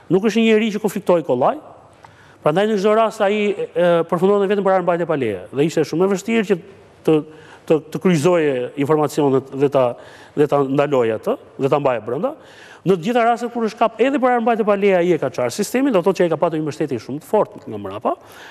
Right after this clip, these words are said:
por sigurisht duhet kemi parasysh në momentin kur ai po, është goditur. Dhe ata që po godasin janë akoma,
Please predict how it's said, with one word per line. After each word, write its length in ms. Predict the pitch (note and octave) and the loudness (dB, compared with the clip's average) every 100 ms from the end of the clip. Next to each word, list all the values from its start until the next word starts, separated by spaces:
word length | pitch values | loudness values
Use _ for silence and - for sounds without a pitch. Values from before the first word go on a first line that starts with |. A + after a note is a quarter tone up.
| - | -10
por 160 | - A#2 | -6 -2
sigurisht 480 | C#3+ C#3+ C#4+ D#4 - - - - | 2 2 2 -2 -6 -20 -6 -2
duhet 160 | C3 | 0
kemi 160 | G#3 A3 | 2 2
parasysh 460 | A3+ G3+ - A#3+ E3+ | 0 -2 -8 -8 -4
në 80 | |
momentin 420 | C#3 D3+ C4+ C4+ - | -2 0 0 -2 0
kur 160 | G3+ | 2
ai 80 | G3 | 2
po, 160 | F3 D#3 | 0 -2
është 240 | E3 - | -2 0
goditur. 400 | C3+ A#2+ A2 G2 - - - - | -2 -2 -8 -12 -14 -20 -18 -2
Dhe 140 | D#3 | 0
ata 240 | D3 A#3+ C4 | 0 0 -2
që 80 | A#3+ | -2
po 80 | B3+ | 0
godasin 480 | A3+ F#3 F#3+ C4+ C#4 - - - | 2 0 0 -6 -12 -18 -20 -8
janë 300 | D#3 F3 F3 | 0 0 0
akoma, 320 | F3 B3+ A#3 | -4 -2 -2